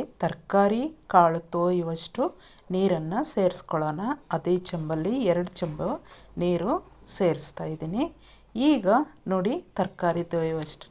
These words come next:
ನೀರೇ ಹಾಕಿರೋದು. ಮತ್ತು ಈಗ ಅದಕ್ಕೆ ಸೇರಿಸ್ತಾ ಇದ್ದೀನಿ ಕಲ್ಲುಪ್ಪನ್ನು, ಡೈಮಂಡ್ ಕಲ್ಲುಪ್ಪು. ಈಗ ನಾವು ಲಿಡ್ಡನ್ನು ಕ್ಲೋಸ್ ಮಾಡಿ ಎರಡೇ ಎರಡು ವಿಜಲ್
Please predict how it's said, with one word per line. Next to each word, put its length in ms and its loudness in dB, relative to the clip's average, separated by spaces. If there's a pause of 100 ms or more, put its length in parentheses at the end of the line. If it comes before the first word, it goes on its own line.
ನೀರೇ 260 -4 (120)
ಹಾಕಿರೋದು. 580 -4 (580)
ಮತ್ತು 280 0 (240)
ಈಗ 140 -4 (260)
ಅದಕ್ಕೆ 340 -4 (180)
ಸೇರಿಸ್ತಾ 500 -2
ಇದ್ದೀನಿ 260 -6 (200)
ಕಲ್ಲುಪ್ಪನ್ನು, 760 0 (600)
ಡೈಮಂಡ್ 400 2 (100)
ಕಲ್ಲುಪ್ಪು. 500 -2 (540)
ಈಗ 300 2 (480)
ನಾವು 180 2 (100)
ಲಿಡ್ಡನ್ನು 540 -2
ಕ್ಲೋಸ್ 260 -2 (100)
ಮಾಡಿ 260 -4 (1500)
ಎರಡೇ 400 2 (400)
ಎರಡು 280 -2
ವಿಜಲ್ 360 -2